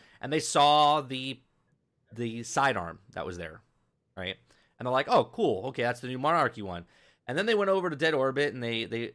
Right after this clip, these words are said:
they went into Dead Orbit and became part of Dead Orbit, and they looked at the gun, they went, "Wait a minute, that's, that's the same gun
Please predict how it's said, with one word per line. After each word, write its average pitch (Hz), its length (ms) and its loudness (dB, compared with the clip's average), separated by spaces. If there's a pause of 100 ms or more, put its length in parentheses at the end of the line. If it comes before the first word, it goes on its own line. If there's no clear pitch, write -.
(100)
they 110 160 -6
went 127 200 -8
into 131 160 -8
Dead 120 160 -2
Orbit 120 320 -2
and 107 80 -12
became 123 400 -10
part 127 220 -4
of 104 100 -6
Dead 113 120 -2
Orbit, 113 280 -2
and 120 80 -6
they 113 60 -4
looked 131 200 -6
at - 80 -16
the 107 80 -8
gun, 113 220 -4
they 127 80 -6
went, 123 180 -4 (880)
"Wait 175 160 -4
a 151 40 -2
minute, 95 200 -4
that's, 117 200 -6 (360)
that's 131 180 -4
the 135 120 -12
same 135 300 -6
gun 117 420 -2